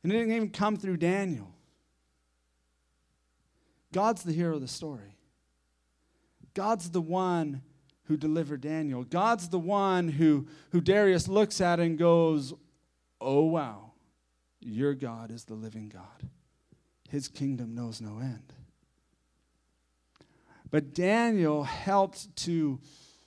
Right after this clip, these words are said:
display the reality of that God through simple obedience and faithfulness. Now, I would say to us today, as Jesus followers in this day and our age, where we long for cultural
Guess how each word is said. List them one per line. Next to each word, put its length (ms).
display 840
the 120
reality 540
of 80
that 180
God 380
through 220
simple 520
obedience 680
and 140
faithfulness. 920
Now, 80
I 40
would 120
say 500
to 180
us 340
today, 680
as 220
Jesus 400
followers 520
in 140
this 280
day 320
and 100
our 240
age, 420
where 160
we 380
long 420
for 220
cultural 880